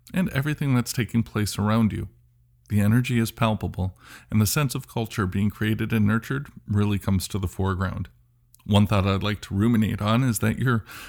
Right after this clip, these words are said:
participating in a ritual of sorts that is, well,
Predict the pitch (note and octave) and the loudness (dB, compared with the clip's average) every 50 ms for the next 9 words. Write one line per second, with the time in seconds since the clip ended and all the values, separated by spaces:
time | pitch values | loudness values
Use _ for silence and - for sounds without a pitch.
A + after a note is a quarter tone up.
0 | - _ _ - C3+ - - F3 F3 - - D#3+ D#3 D3 D3 C#3+ B2+ A2 G2+ G2 | -20 _ _ -4 -4 0 0 0 0 0 0 -2 0 0 2 2 2 2 2 2
1 | G2 B2 C#3 - - G#2+ G2 G2+ G2 F#2+ - - G2+ A2+ C3+ - - - - G2+ | 0 -2 -4 -2 -4 -2 -2 0 -2 -4 -4 -2 -2 -2 -2 -4 -4 -2 0 0
2 | G#2+ A#2 A2+ A2 A2 G#2 F#2+ G2 A2 C#3+ E3+ F#3+ | 0 0 -2 -2 -2 0 0 0 0 0 -2 -4